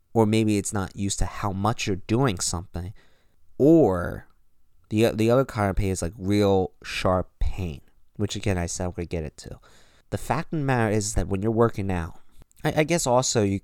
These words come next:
you could say there, there might be other contexts, not just working out, where you feel this soreness. It really depends what you're doing and what exercise it is. Maybe you're rec-, uh, recovering from an elbow injury or an ankle injury or a knee injury,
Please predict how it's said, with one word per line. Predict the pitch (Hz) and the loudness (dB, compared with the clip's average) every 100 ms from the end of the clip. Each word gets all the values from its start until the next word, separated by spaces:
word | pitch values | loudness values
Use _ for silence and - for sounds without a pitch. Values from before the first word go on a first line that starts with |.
| - | -6
you | 101 | -8
could | - 92 | -6 -6
say | - 101 95 87 85 85 - _ _ _ _ _ | -2 2 2 2 0 -4 -12 _ _ _ _ _
there, | 127 127 113 | 0 2 2
there | 120 | 2
might | 123 131 | 2 0
be | 117 | 0
other | 95 104 | 2 2
contexts, | 98 - 98 90 - 92 - 82 | 2 -2 -4 -4 -6 -8 -8 -6
not | 110 101 | -4 -4
just | - 92 | -4 -4
working | 98 90 95 | -2 -4 -4
out, | 90 | -4
where | 92 | -2
you | 92 | -4
feel | - - 101 | -4 -2 0
this | 95 90 | 0 -2
soreness. | - 98 92 73 64 - - - - - | -2 -2 -4 -4 -10 -12 -14 -20 -20 -8
It | 113 | 0
really | 147 156 | 4 2
depends | - - 110 92 | 0 -4 -2 -2
what | 95 | -4
you're | 92 | -4
doing | 90 92 85 92 | -4 -4 -4 -4
and | 92 | -2
what | 98 | -2
exercise | 98 - - 82 73 78 - - _ _ _ - | -2 -4 -6 -6 -6 -8 -12 -18 _ _ _ -8
it | 98 | -4
is. | 82 76 | -4 -2
Maybe | 107 139 | 0 2
you're | 143 120 | 4 2
rec-, | 110 - - | 0 -6 -4
uh, | 113 107 98 | 0 0 0
recovering | 98 - - 104 98 90 90 - - - _ _ | -4 -2 0 0 0 -4 -8 -14 -20 -20 _ _
from | - 101 | -4 -2
an | 101 - | -2 -2
elbow | 101 95 95 | -2 0 0
injury | 80 87 85 80 55 - | -2 -6 -8 -8 -10 -12
or | - 98 | -6 -2
an | |
ankle | 95 95 98 90 | -2 -4 -6 -8
injury | - 80 - 98 | -8 -12 -12 -12
or | - 101 | -8 -6
a | 98 | -4
knee | 101 104 - | -2 -4 -4
injury, | 92 85 60 64 - | -8 -8 -10 -10 -14